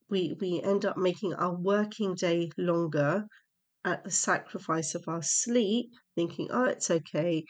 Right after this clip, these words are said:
I don't need to have eight hours. I can survive on three tonight." I mean, once in a while, fine. But that has a huge impact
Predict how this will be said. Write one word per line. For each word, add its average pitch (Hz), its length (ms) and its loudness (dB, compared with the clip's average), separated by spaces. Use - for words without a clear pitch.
I 202 160 4
don't 175 180 4
need 165 200 0
to - 80 -10
have 170 300 -2
eight 170 240 -6
hours. 165 480 2
I 170 140 -2
can - 220 -10
survive 156 480 -4
on 160 260 -2
three 165 420 0
tonight." 156 420 -2
I - 40 -8
mean, 208 180 6
once 240 260 4
in 165 60 -2
a 160 80 2
while, 165 200 0
fine. - 260 -2
But 190 140 4
that 214 240 4
has 185 240 2
a 180 40 -4
huge 185 360 -2
impact - 480 -6